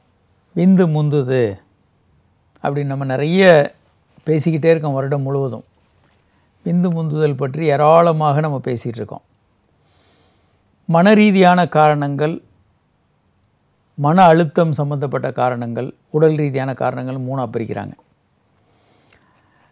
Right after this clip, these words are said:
விந்து முந்துதல் பத்தி நம்ம நிறைய பேசிக்கிட்டு இருந்தாலும் கூட, இந்த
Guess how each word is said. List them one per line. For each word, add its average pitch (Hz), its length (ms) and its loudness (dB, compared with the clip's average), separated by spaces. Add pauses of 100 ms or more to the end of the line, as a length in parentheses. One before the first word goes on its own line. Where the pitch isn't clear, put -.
(300)
விந்து 220 320 -2
முந்துதல் 180 520 -2
பத்தி 151 200 -4
நம்ம 139 220 -6
நிறைய 147 240 -4 (120)
பேசிக்கிட்டு 143 360 -4
இருந்தாலும் 123 340 -6
கூட, 139 100 -4 (1160)
இந்த 165 140 0